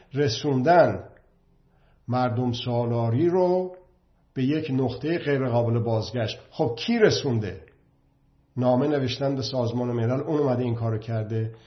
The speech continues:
عریضه نوشتن، اه، انداختن تو جاه کم-، چاه جمکران یا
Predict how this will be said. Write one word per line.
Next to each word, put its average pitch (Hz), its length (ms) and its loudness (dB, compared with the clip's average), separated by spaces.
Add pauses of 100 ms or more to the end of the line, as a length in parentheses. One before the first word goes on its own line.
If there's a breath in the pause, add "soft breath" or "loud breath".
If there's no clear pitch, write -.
(640 loud breath)
عریضه 123 380 2
نوشتن، 135 560 0
اه، 135 320 -8 (180)
انداختن 123 400 -2
تو 120 140 -8
جاه 123 320 -2
کم-، 117 340 -6 (300)
چاه 131 400 -4
جمکران 120 800 -2
یا 131 420 -2